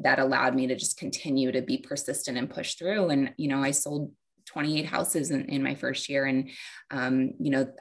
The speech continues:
I look back and attribute that success to my, my spiritual guidance,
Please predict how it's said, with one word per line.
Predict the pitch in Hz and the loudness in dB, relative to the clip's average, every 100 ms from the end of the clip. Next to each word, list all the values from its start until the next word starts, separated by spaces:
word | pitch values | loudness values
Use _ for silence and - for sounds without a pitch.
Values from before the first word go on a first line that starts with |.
| - | 2
I | 139 | 4
look | 139 143 - - | 6 4 0 0
back | 139 143 147 | 4 4 4
and | 131 | -2
attribute | 131 - - 139 135 95 - _ _ _ _ _ - | -2 -4 2 4 4 0 -8 _ _ _ _ _ -12
that | 139 131 123 - | 0 2 2 0
success | - - - - 135 143 - - - - | -4 0 0 4 6 6 4 2 0 0
to | 143 131 127 135 - _ _ _ - | 0 2 0 -2 -8 _ _ _ -8
my, | 123 - - - | -6 -6 -8 -4
my | 131 | -4
spiritual | - 120 123 - | -2 -2 -2 -2
guidance, | - - 101 139 - - | -2 0 -2 -2 -2 -2